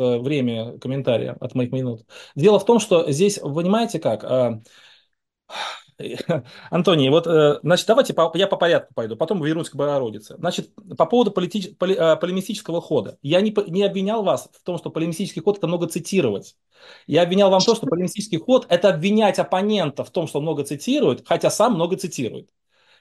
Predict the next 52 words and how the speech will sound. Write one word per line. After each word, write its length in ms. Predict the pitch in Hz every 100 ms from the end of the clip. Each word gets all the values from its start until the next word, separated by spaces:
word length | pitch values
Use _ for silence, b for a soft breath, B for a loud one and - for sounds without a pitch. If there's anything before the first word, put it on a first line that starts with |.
| _
То 80 | 180
есть 140 | 160
такое 220 | 175 226 214
произвести 440 | 202 202 208 214
впечатление. 580 | 208 202 214 208 170 123
Вот 140 | 156
посмотрите, 320 | - - 320
как 100 | 277
он 60 | 220
много 220 | 214 190
цитирует, 540 | - 196 160 123 110 -
хотя 240 | - 208
сам 160 | 202 285
много 220 | 190 185
цитирует. 420 | - - - 131
Я, 200 | - 190
наоборот, 340 | 196 156 247 165
за 200 | 170 151
цитаты. 440 | - 127 113 -
Я 80 | 127
только 200 | 208 202
за 80 | 131
то, 100 | 208
что 120 | 208
много 200 | 139 139
цитировать. 520 | 135 127 120 - - _ B B B B B _
А, 260 | - 127 123
вот, 220 | 131 -
поэтому 300 | 156 175 180
так 240 | 165 110 -
вот, 120 | -
эм, 380 | 127 117 107 - _ _ _ _ _ _ 110
а, 640 | 117 117 113 110 110 - -
так, 200 | - 135
потом 200 | 160 233
второе 280 | 214 226 226
выражение 340 | 202 196 254 214
такое 240 | 185 165
тоже, 300 | 175 156 139
знаете, 200 | 165 165
как 160 | 214 208
вы 100 | 180
обычно 420 | 156 214 180 175
и 20 |
делаете. 520 | 151 135 104 98 -
Вот, 120 | 147
знаете, 240 | 226 247 214
вот 60 |
такие 180 | 202 233
вот 100 | 220
у 60 | 208
вас, 300 | 240 226